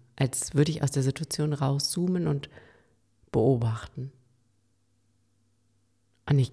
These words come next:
sauge diesen Moment auf. Und in mir kommt diese Glückseligkeit auf. Und ich denke mir nur,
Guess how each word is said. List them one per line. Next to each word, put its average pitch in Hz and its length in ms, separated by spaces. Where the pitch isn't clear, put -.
sauge 143 440
diesen 147 220
Moment 143 400
auf. 135 320
Und 131 200
in 143 220
mir 151 160
kommt 139 220
diese 135 180
Glückseligkeit 123 840
auf. 131 220
Und 123 80
ich 123 120
denke 131 220
mir 131 60
nur, 127 180